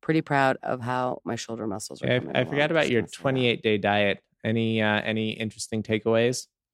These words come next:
Speaker 1: No, just like I said, it feels good. Uh, I'm not sticking to it at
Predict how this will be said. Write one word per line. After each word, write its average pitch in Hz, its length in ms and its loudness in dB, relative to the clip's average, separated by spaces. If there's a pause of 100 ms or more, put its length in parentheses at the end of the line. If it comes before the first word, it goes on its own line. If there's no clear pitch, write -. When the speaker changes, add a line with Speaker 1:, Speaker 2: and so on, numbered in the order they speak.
(640)
Speaker 1:
No, 226 160 8
just 143 200 0
like 113 100 0
I 113 60 -2
said, 87 240 -6 (120)
it 170 180 2
feels 185 260 2
good. 156 380 6 (840)
Uh, 131 340 8
I'm 143 140 6
not 143 160 6
sticking 139 320 0
to 143 160 0
it 131 80 4
at 127 100 2